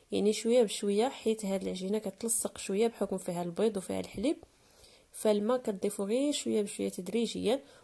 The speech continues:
وكتجمعوا العجينه حتى كتحصلوا على واحد العجين اللي كيكون رطب، آه، يعني رطب بزاف، ماشي ما يكونش، ما يكونش شاد في راسو، ما تكونش بحال العجينه ديال الخبز.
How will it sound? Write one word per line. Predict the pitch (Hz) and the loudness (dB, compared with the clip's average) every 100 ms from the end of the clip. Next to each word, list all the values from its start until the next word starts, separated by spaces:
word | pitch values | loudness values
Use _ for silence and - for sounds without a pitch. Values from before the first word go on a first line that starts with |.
| - | -8
وكتجمعوا | 220 - 208 190 196 196 | -2 2 2 2 0 2
العجينه | 180 180 196 277 | 0 0 0 0
حتى | 277 233 | -2 -6
كتحصلوا | 220 - - - 226 | -6 -8 -6 0 0
على | 185 185 | 2 0
واحد | 190 - 180 180 | -2 -4 -6 -4
العجين | 175 175 175 175 262 294 - - - | -4 -4 -4 0 -2 -2 -14 -12 0
اللي | 196 196 202 | 2 2 0
كيكون | - 190 - 202 202 | 0 -2 0 0 0
رطب، | 185 180 254 240 - - - - | -2 0 0 0 -4 -20 -20 -4
آه، | 190 180 | -2 0
يعني | 180 185 190 196 190 180 | 0 -2 0 2 2 0
رطب | - - 185 269 190 | -2 -4 2 2 4
بزاف، | 185 - 185 170 165 170 185 | 2 0 0 -2 0 0 0
ماشي | 190 190 220 | -2 0 0
ما | 202 | 0
يكونش، | 190 233 233 - | 0 0 0 -2
ما | 180 175 175 _ _ _ _ 196 | -4 -4 -8 _ _ _ _ -4
يكونش | 190 240 233 | 0 0 0
شاد | - 185 180 | 0 -2 -2
في | 190 | -4
راسو، | 185 214 | -2 0
ما | 214 | 0
تكونش | 208 233 226 | 0 0 0
بحال | - 208 | -2 -2
العجينه | 190 180 185 | -2 -2 -2
ديال | 180 180 - | -2 -4 -4
الخبز. | - 175 - | -4 -6 -6